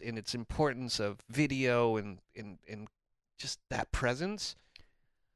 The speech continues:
And I think we're going more into now where we like the person. We like the person that puts this record out, and we want, that's the other side of it, where we like this band so much, we're gonna go right to their website. We're gonna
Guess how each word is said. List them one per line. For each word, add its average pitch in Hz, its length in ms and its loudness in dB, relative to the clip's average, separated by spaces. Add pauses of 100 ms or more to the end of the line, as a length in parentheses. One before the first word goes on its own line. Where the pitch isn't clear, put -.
(120)
And 135 100 -14
I 139 40 -10
think 156 280 -8
we're 147 60 -2
going 143 380 2
more 143 280 6
into 139 240 2
now 147 320 4
where 139 220 4
we 143 140 0
like 160 240 2
the 190 60 0
person. 143 480 0
We 113 120 0
like 131 220 2
the 131 60 -8
person 135 380 -4
that 131 140 -4
puts - 200 -2
this - 180 -6
record 131 280 0
out, 127 200 2
and 123 80 -2
we 131 120 0
want, 135 240 2
that's 170 140 0
the 165 100 -6
other 190 140 0
side 131 260 2
of 110 60 0
it, 113 80 2
where 123 120 0
we 170 100 -2
like 220 240 2
this 156 120 0
band 143 260 2
so - 100 -4
much, 139 200 -4
we're - 80 -6
gonna 143 160 -4
go 123 200 -2
right 131 360 2
to 160 100 -4
their 139 140 0
website. - 440 -6
We're - 120 -14
gonna - 140 -12